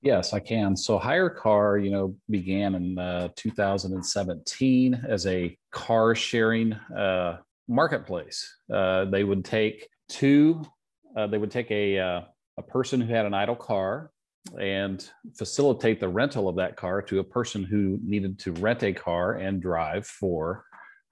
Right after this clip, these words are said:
Uber or Lyft. Um, that required some special insurance coverage. Uh, they had to have special coverage at the time they were driving for Uber and Lyft, and HyreCar secured that. They developed that, uh, insurance product, uh, and, uh,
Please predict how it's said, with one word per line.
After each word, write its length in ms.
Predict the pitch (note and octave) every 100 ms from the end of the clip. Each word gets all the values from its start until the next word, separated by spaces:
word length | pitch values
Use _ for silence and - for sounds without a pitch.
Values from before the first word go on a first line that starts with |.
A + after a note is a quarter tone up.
| -
Uber 320 | F#2+ F#2+ F#2 G2+
or 220 | F#2 F#2
Lyft. 420 | C#3 - - - _ _ - - -
Um, 380 | F#2 F2 E2+ E2
that 160 | F#2 F#2+
required 360 | A2 G2+ F#2+
some 140 | - G2+
special 400 | - E2+ - F2+
insurance 680 | F2+ - B2+ D#2 - - - _ -
coverage. 480 | F2 C#2+ D2 -
Uh, 240 | F2+ D#2+ D2+
they 100 | E2+
had 140 | F2+
to 80 | E2
have 160 | F2+ -
special 400 | - F#2 - G2
coverage 380 | A2 G2 F2+ F2
at 80 |
the 80 | -
time 340 | - G#2 G2+ F2+
they 80 |
were 80 | F2+
driving 360 | E2 E2+ E2+ D#2
for 100 | D#2
Uber 220 | D#2 D#2+
and 100 | D2
Lyft, 240 | D#2 F#2 _ - - - - -
and 100 | E2
HyreCar 540 | F#2+ F2 E2 F2+ F2+
secured 420 | - - - B2+ E2+
that. 220 | E2 -
They 100 | F2
developed 320 | D#2 F2 E2+
that, 220 | E2+ F2 - F#2
uh, 180 | E2+
insurance 420 | E2+ D#2+ - F2+ -
product, 640 | - G2 E2 F#2+ _ -
uh, 160 | E2+ E2 _ - - - - - _ _
and, 340 | - F#2+ F#2 F2
uh, 220 | E2+